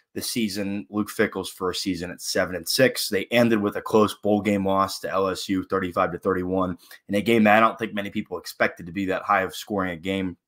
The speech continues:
Uh, they only averaged twenty-three points per game,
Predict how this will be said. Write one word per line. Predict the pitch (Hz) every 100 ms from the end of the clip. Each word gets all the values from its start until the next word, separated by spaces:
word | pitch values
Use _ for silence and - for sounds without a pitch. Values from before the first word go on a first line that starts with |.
| _ _ _ _ - - - -
Uh, | 87
they | - -
only | 139 139 131
averaged | 110 123 117 107 -
twenty-three | - 123 113 120 110
points | - 117 107 -
per | - 92
game, | 104 104 98 95